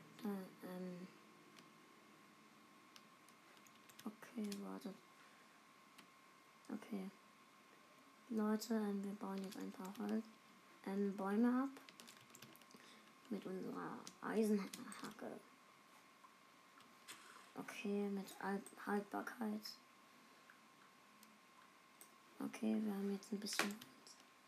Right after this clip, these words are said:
Das reicht. Erstmal.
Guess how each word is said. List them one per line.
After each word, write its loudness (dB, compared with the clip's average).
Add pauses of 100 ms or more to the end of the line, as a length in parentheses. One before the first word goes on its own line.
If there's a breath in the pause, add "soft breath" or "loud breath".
(480 loud breath)
Das -4
reicht. 6 (1200)
Erstmal. 8